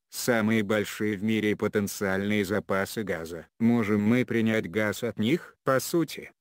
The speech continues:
конечно, да. Политика на сегодняшний день не позволяет нам это сделать. На сегодняшний день Иран работает в проекте Шах Денис на основе разрешения от С Ш А, который получил сачар.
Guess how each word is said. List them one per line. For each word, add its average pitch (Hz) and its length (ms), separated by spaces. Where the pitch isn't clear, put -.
конечно, 131 540
да. 92 220
Политика 131 540
на 104 120
сегодняшний 95 760
день 90 380
не 131 200
позволяет 95 760
нам 110 200
это 98 220
сделать. 82 600
На 113 200
сегодняшний 95 760
день 107 320
Иран 104 300
работает 110 580
в - 80
проекте 95 680
Шах 110 300
Денис 95 400
на 123 200
основе 127 520
разрешения 101 840
от 101 100
С 107 240
Ш - 180
А, 110 280
который 120 420
получил 123 540
сачар. 135 520